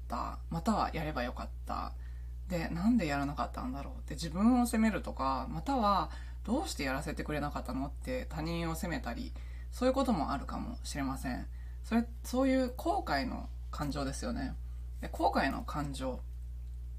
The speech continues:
まあ、誰にでもあると思うんですけど、それの向き合い方みたいなのをお話ししたいなと思います。私は個人的に思ってることがあって、それは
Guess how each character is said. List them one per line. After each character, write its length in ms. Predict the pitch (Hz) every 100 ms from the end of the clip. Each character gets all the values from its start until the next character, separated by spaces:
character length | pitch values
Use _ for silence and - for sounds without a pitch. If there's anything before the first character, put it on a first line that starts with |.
| - - - -
ま 80 | -
あ、 20 |
誰 220 | 151 170
に 120 | 208
で 100 | 214
も 320 | 226 226 220 -
あ 100 | 233
る 80 | 233
と 100 | -
思 220 | 139 151
う 20 |
ん 40 | 240
で 100 | -
す 100 | -
け 120 | -
ど、 320 | 156 151 139 - - - -
そ 160 | - 233
れ 140 | 262
の 300 | 311 302 285 -
向 140 | 233
き 120 | -
合 100 | 254
い 60 | 247
方 380 | 233 240 233 -
み 100 | 214
た 140 | 214 156
い 40 |
な 120 | 139
の 80 | -
を 180 | - -
お 40 | -
話 420 | 156 147 - -
し 80 | -
し 20 |
た 160 | 160 156
い 40 |
な 200 | 147 151
と 100 | 143
思 140 | 139
い 60 | 151
ま 180 | 160 165
す。 180 | - - - - - - 131 262 -
私 500 | 156 - 269 311 302
は 300 | 277 294 285
個 160 | - 190
人 240 | 208 285
的 240 | 277 262 285
に 240 | 277 262 -
思 220 | 190 233
っ 20 |
て 80 | 262
る 80 | 156
こ 100 | 147
と 100 | 147
が 100 | 135
あ 20 |
っ 40 | 127
て、 340 | - 147 139
そ 140 | -
れ 80 | 180
は 360 | 202 240 202